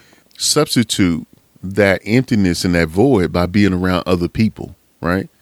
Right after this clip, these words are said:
I gotta be around a crowd of people because I feel empty on the inside. I, I'm the opposite. I, I can be by myself and, and be full of love, happiness, and, and, and I don't need to seek outside to make me happy.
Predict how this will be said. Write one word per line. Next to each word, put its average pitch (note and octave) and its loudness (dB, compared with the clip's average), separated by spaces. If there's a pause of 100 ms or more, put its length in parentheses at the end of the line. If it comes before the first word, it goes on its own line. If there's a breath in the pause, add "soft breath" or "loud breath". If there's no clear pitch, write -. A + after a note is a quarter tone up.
(120)
I F#2+ -2
gotta A2+ 2
be A2+ 2
around G2+ 2
a F2+ 0
crowd G#2 0
of - -2
people G#2 -2
because F2+ -4
I F2 0
feel F#2+ 2
empty G#2 0
on E2 0
the D#2+ -2
inside. D#2 -4
I, C2 -14
I'm A#2 -2
the G2+ 0
opposite. G#2+ -4
I, G2+ -4
I G2+ -2
can G2+ -4
be G2+ 2
by F#2 2
myself F2 -2
and, F2 -4
and F2 -2
be F2 0
full G2+ 0 (340 soft breath)
of F2 -4
love, F#2 0 (280 soft breath)
happiness, F2 -2 (560 soft breath)
and, F2+ 0
and, F2+ -2
and F2+ -2
I G2+ 4
don't G2 2
need A2+ 2
to - -10
seek - -2
outside F#2 -6 (320)
to - -4
make F2+ 0
me F#2 -2
happy. - -6